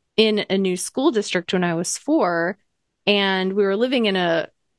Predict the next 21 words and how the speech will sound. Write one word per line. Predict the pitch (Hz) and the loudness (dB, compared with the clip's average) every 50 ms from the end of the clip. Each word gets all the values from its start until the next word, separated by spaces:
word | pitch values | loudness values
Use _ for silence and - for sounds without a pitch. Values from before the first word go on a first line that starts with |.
| _ _ - | _ _ -10
a | 170 | -8
hotel | 165 165 160 190 180 175 170 - - - - 294 294 294 294 285 | -6 -4 -2 0 0 0 -2 -4 -6 -2 0 0 0 0 0 0
that | 254 214 | 0 0
was, | - 202 202 - | 0 -2 -2 -2
like, | 185 175 | -4 -4
kind | - - 214 202 | -2 -2 -2 -2
of, | 190 185 | -2 -2
like, | 185 170 165 | -4 -4 -2
a | 165 | -4
weird, | 165 175 202 226 240 233 233 233 226 226 226 226 220 214 | -4 -2 -2 0 0 2 2 2 2 2 2 2 0 0
not | 202 190 180 170 - - | 0 0 -2 -2 -4 -4
nice | 175 175 180 175 - | -4 -2 -2 -4 -2
hotel. | - 175 165 165 - - 220 214 220 214 208 208 | -2 -4 -4 -2 -2 0 2 2 2 2 0 0
And | 208 190 | -2 -2
I | 170 | -4
started | 170 - - 185 175 180 180 175 | -6 -4 -4 -4 -4 -4 -6 -6
in | 185 175 170 | -4 -4 -4
a | 165 165 | -4 -4
new | 160 160 - | -4 -6 -6
school | - - - - - - 233 233 233 220 | -8 -10 -14 -6 -2 2 2 2 2 0
district | 220 226 - - 208 208 202 196 196 _ - | -2 -4 -2 0 2 2 2 2 -2 _ -12